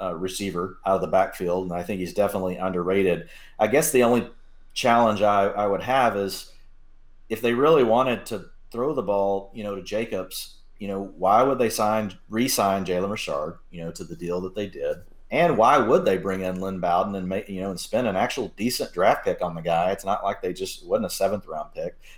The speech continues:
I guess, sorry, Lynn Bowden. Um, it, it just, it's con-, it's enough of a concern to me when I pair that with the history of John Gruden. Only one time really ever has he ever truly fed a back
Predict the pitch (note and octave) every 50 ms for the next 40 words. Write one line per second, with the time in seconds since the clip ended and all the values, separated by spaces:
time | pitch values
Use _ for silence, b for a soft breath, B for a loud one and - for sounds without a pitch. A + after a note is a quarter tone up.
0 | b b F#2 F#2 F#2 - G#2 F#2 E2+ D#2+ D#2+ F#2+ F#2+ F2+ E2 F2 F2 F2+ E2+ D#2
1 | D#2+ E2+ - b b b b b b b b G2 G2+ G2 F#2 F2 E2 E2 E2 D#2+
2 | - - - - - - - - - - - - - - - - A2 G#2+ - -
3 | C#3+ D#3 D3+ D#3 D3 - - - F3 E3 E3 D3+ - D3+ C#3+ C#3 D3+ D#3+ E3 F3+
4 | C#3+ C3+ - C3+ A#2 A2 - - G2 G#2 G#2+ A2+ A#2+ A#2+ A#2+ B2+ C3 C3 C3 -
5 | - - - - - - A2+ A2 G#2+ G2 F2+ - - - B2 C3 C3 B2 G2 F#2+
6 | F#2+ F#2+ G#2+ B2+ E3+ - - - - - - - - - - - - - - -
7 | - - G2+ G#2+ A2 F#2+ F#2 G2+ G2 G#2 B2+ C#3 C#3+ - D3 D3 D3 D3 C#3 A#2+
8 | - F2+ G2 G#2+ A2 A2 G#2+ G2 G2 G2 G#2 A2+ A#2 B2 B2+ B2 - B2+ C3 C3
9 | B2+ A#2 G#2+ G2 G2 A2 B2 C3 B2+ A#2+ B2+ A#2+ A#2+ A#2+ A#2 A#2 A#2 A2 A2 A2+
10 | A2 A2 A2 G#2 G2 G2+ G#2 G#2+ B2+ C3+ C3+ - - - - - - - - -
11 | - A2 A2 - - - G#2+ G2+ G2+ G#2+ A2 G#2+ G2+ G2+ - - - C3 B2+ B2+
12 | B2 A2 G2 F#2 F#2 - - A#2+ A#2 A2 G2 F#2 E2 F#2 G2+ G2 F#2 F2 D2+ -